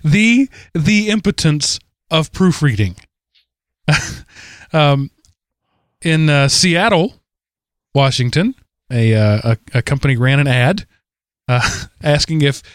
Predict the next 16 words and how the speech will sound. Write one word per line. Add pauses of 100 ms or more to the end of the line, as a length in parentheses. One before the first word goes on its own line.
(140)
said,
"Are
you
interested
in
pubic (260)
charter
schools?" (680)
Um, (200)
and
then
an
ad
was,
of
course,